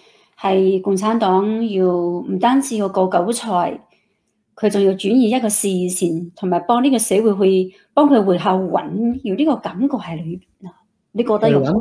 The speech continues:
Speaker 2: 啊，係啊，佢唔想人睇到佢自己。你諗下，鄭州之後百孔千瘡啦，其實大家都叫，「哇，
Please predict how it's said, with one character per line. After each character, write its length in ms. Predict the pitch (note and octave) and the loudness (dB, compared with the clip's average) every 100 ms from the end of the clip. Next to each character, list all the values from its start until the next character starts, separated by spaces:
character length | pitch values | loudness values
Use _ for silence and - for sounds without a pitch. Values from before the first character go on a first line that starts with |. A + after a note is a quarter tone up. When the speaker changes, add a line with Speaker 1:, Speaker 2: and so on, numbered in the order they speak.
| G#3+ | 0
Speaker 2:
啊， 340 | F#3+ F#3 F3 F3+ - | -2 -2 -6 -10 -8
係 180 | C#3+ F3 | -4 0
啊， 40 | |
佢 340 | G3 G#3+ - | 2 0 0
唔 80 | D#3 | 0
想 120 | D3+ | 2
人 120 | C4 D3+ | 2 2
睇 160 | D3 | 2
到 80 | A3+ | 2
佢 140 | A#3 | 2
自 200 | D#3+ C#3+ | 2 0
己。 20 | C3 | 2
你 240 | G3 F3+ | 2 4
諗 140 | F#3 | 2
下， 160 | G3 E3 - - _ | 0 -2 -8 -20 _
鄭 240 | - B2 | -6 -4
州 160 | C#3 E3+ | 0 0
之 180 | E3 E3 | 0 -2
後 260 | C#3 A2+ - _ _ | -4 -8 -12 _ _
百 140 | - B2 | -12 -6
孔 180 | C#3 D#3+ | -6 -6
千 200 | E3 D#3+ | -6 -6
瘡 280 | D3+ C#3 C#3+ | -6 -6 -6
啦， 140 | C#3 | -6
其 120 | C3+ | -4
實 100 | C3 | -6
大 140 | C3 B2+ | -6 -2
家 80 | E3+ | 0
都 100 | F#3+ | 2
叫， 180 | D3+ C#3 | 2 2
「哇， 400 | D#3+ F3 F#3+ F#3+ | 2 0 0 -4